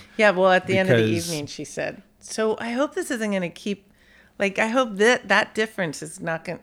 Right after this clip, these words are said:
Speaker 1: I hope we're
Speaker 2: Yeah.
Speaker 1: gonna see each other again." And I was all like, "Oh, yeah, oh,
Speaker 2: Yeah.
Speaker 1: yeah, yeah."
Speaker 2: You c-, you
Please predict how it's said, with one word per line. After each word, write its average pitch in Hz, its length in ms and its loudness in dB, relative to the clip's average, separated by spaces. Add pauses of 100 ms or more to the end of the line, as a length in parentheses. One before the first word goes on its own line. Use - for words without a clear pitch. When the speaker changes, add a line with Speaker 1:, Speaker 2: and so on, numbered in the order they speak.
Speaker 1:
I 180 60 -10
hope 214 200 -4
we're 220 80 0
Speaker 2:
Yeah. 196 40 0
Speaker 1:
gonna 170 140 -2
see 214 200 -8
each - 160 -10
other 147 160 -2
again." 151 400 -4
And 160 120 -6
I 147 140 -4
was 151 120 -8
all 151 100 -4
like, 180 200 -8 (360)
"Oh, 427 840 0
yeah, 403 40 0
oh, - 60 -
Speaker 2:
Yeah. 370 400 -4 (300)
Speaker 1:
yeah, 311 100 -2
yeah." 285 220 -2
Speaker 2:
You 233 100 -8
c-, 143 80 -4
you 151 60 0